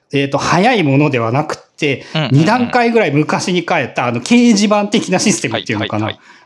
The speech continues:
Speaker 1: あの、ツリーでのやり取りっていうのが、まあ、ある意味あれも懐かしくって新しいような気もするので。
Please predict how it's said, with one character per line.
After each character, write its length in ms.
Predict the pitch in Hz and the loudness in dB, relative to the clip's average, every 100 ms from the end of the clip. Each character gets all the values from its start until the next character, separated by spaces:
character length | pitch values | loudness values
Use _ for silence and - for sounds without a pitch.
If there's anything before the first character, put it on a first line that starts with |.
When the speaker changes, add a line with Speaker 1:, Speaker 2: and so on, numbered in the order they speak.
| - | -2
Speaker 1:
あ 100 | 175 | 0
の、 120 | 180 | 0
ツ 220 | 170 - | -2 0
リ 220 | 240 302 202 | 4 4 4
ー 20 | |
で 100 | 143 | 0
の 100 | 131 | 0
や 140 | 135 | 0
り 140 | 165 185 | 0 0
取 220 | 139 120 | -2 -2
り 40 | |
っ 40 | - | -6
て 160 | - | -4
い 240 | 127 127 131 | 0 2 2
う 40 | |
の 180 | 120 113 | 0 0
が、 320 | 180 196 117 - - | 0 0 -2 -12 -4
ま 120 | 185 | 0
あ、 120 | 170 | 0
あ 60 | 269 | 2
る 120 | 349 | 2
意 100 | 339 | 4
味 120 | 294 | 4
あ 100 | 254 | 4
れ 100 | 269 | 2
も 160 | 262 226 | 2 2
懐 260 | 208 226 | 0 -2
か 160 | - 294 | -2 -2
し 100 | - | 0
く 140 | - | 0
っ 40 | - | 0
て 140 | 139 | 0
新 320 | 127 180 196 | -2 0 -2
し 180 | 202 240 | 0 0
い 20 | |
よ 120 | 151 120 | 0 0
う 20 | |
な 100 | 120 | -2
気 140 | - | 0
も 100 | 151 | 0
す 120 | 151 | 0
る 120 | 160 147 | 0 0
の 140 | 104 | 0
で。 260 | 110 101 | -4 -6